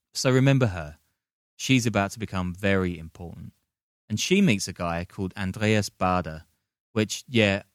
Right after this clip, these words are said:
I mean, you've read the title of the show, so you know he's gonna be a big deal. Anyway, Baader, he's different. His own dad had died on the Eastern Front in the war,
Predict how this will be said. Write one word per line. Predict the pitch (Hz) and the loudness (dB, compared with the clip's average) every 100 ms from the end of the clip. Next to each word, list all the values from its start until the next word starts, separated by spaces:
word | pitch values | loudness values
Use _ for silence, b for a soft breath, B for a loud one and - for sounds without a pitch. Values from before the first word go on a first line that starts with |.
| - | -6
I | |
mean, | 101 101 | 0 2
you've | 101 107 | 2 2
read | 208 | 2
the | 98 | 0
title | - 92 90 90 | -6 -6 -6 -8
of | |
the | 87 - | -14 -16
show, | - - 85 82 | -12 -4 -4 -4
so | - | -4
you | 90 92 | -2 0
know | 95 90 | 2 0
he's | 87 | 0
gonna | 90 80 | -6 -10
be | 80 | -12
a | 78 | -14
big | 85 - | -16 -14
deal. | 80 80 - _ - | -14 -14 -18 _ 0
Anyway, | 165 131 87 - 123 | 4 4 2 0 2
Baader, | 110 131 196 202 _ _ _ _ | 2 4 0 -2 _ _ _ _
he's | - 147 165 156 139 - _ _ - | -6 0 0 0 -6 -12 _ _ -6
different. | 95 - 82 73 _ _ _ _ _ _ - | -6 -6 -18 -18 _ _ _ _ _ _ 0
His | 139 | 4
own | 175 175 | 4 4
dad | 151 | 4
had | 139 | 2
died | 139 120 113 | 4 4 4
on | 107 | 2
the | |
Eastern | 101 98 - 92 | 0 -2 -6 -8
Front | 98 95 | -6 -8
in | 85 | -10
the | |
war, | 78 90 95 95 95 | -10 -4 0 0 -2